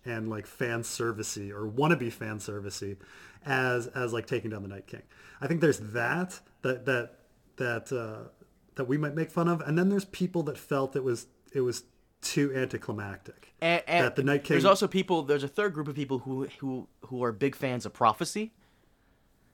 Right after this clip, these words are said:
Speaker 2: and
Speaker 1: Mm,
Speaker 2: they
Speaker 1: yeah,
Speaker 2: feel
Speaker 1: yeah, yeah.
Speaker 2: cheated.
Speaker 1: Yes. And that, and so either, like, this, you know, had this happened in, in the last episode, maybe things would have been different. And then had Jon been the person doing it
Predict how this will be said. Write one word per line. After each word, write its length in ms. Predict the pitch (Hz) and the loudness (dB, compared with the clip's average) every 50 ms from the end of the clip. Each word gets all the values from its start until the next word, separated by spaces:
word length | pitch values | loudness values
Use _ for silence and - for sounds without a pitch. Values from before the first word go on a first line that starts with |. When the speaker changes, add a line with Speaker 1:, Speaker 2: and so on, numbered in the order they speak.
| _ - 170 | _ 6 8
Speaker 2:
and 120 | 165 151 | 8 10
Speaker 1:
Mm, 20 | |
Speaker 2:
they 120 | 143 170 170 | 10 8 8
Speaker 1:
yeah, 120 | 147 143 131 | 8 8 8
Speaker 2:
feel 80 | 147 135 | 6 6
Speaker 1:
yeah, 40 | 117 | 6
yeah. 60 | - | 4
Speaker 2:
cheated. 380 | - 127 110 98 87 - - - _ _ _ _ _ _ _ _ _ _ _ _ _ _ _ - - - _ _ | 2 2 2 0 -2 -4 -8 -16 _ _ _ _ _ _ _ _ _ _ _ _ _ _ _ -20 -20 -20 _ _
Speaker 1:
Yes. 540 | - 139 139 175 135 107 - - - - - _ - - - - - - | -2 6 6 6 6 6 0 -8 -10 -12 -14 _ -20 -20 -20 -10 -2 2
And 120 | 156 170 | 4 6
that, 140 | 185 170 165 185 190 180 185 | 4 4 4 2 2 2 2
and 360 | 185 180 175 175 170 156 143 - - - - | 2 4 4 4 4 2 0 -6 -12 -10 -4
so 240 | - - 196 180 160 | 2 6 6 6 6
either, 520 | 170 170 180 190 190 175 180 170 165 160 | 4 4 6 6 8 8 8 6 6 6
like, 360 | 147 151 147 143 135 - - - - | 4 4 4 4 2 0 -4 -16 -12
this, 560 | 147 143 127 127 131 123 123 151 147 - - - | -12 -12 -12 -12 -12 -6 -2 -2 -2 -2 -2 0
you 100 | 170 151 | 0 2
know, 100 | 135 123 | 2 0
had 240 | 110 - 160 160 151 | 0 0 -2 -2 -2
this 120 | 143 - | -4 -6
happened 400 | - - 175 175 170 170 160 143 | -4 -4 -2 -2 -2 -2 0 0
in, 240 | 143 135 127 123 127 - | 0 0 0 -2 -4 -6
in 60 | 135 | -6
the 60 | 120 110 | -6 -6
last 380 | 104 110 113 120 131 - - | -6 -6 -4 -4 -6 -4 -6
episode, 520 | 147 - 147 - - 151 147 143 143 139 143 - - - - - - _ _ _ - | -8 -8 -8 -6 -2 0 2 2 2 0 -2 -6 -16 -20 -20 -20 -20 _ _ _ -18
maybe 460 | - - 135 135 139 143 147 143 139 139 | -14 -10 -4 -2 2 6 6 6 6 4
things 220 | 139 147 139 120 | 2 0 0 2
would 80 | 131 123 | 0 0
have 80 | 113 104 | 0 0
been 160 | 120 113 107 | -4 -2 2
different. 400 | 135 139 135 - 139 139 135 131 | 2 2 2 2 0 -2 0 -2
And 140 | 123 123 127 | -4 -2 -2
then 180 | 123 123 127 | -2 -4 -4
had 360 | - - - 139 127 113 101 | -8 -6 -4 -4 -4 -4 -6
Jon 520 | - - 120 127 131 131 131 127 123 117 110 | -6 -2 0 2 2 4 2 2 0 0 -2
been 260 | 104 127 117 117 110 | -2 -2 -2 -2 -2
the 80 | 113 107 | -4 -6
person 400 | - - 120 113 - - 117 107 | -4 -2 -2 -2 -2 -4 -6 -2
doing 360 | 107 117 120 117 113 110 110 | 0 0 0 0 -2 -2 -4
it 200 | 104 104 104 | -6 -8 -10